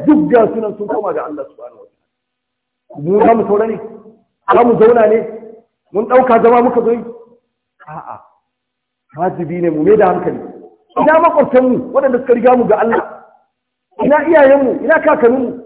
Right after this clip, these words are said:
Ina sarakunan da suka kafa Gombe? Ina wa'inda suke?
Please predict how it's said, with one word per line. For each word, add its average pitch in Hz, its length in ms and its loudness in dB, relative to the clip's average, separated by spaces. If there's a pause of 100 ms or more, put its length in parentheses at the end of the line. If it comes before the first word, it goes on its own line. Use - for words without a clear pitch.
(560)
Ina 302 300 2
sarakunan 311 480 0
da 254 80 0
suka - 120 -10
kafa 233 180 -6
Gombe? 190 300 -2 (1120)
Ina 302 280 2
wa'inda 330 320 2
suke? 370 240 0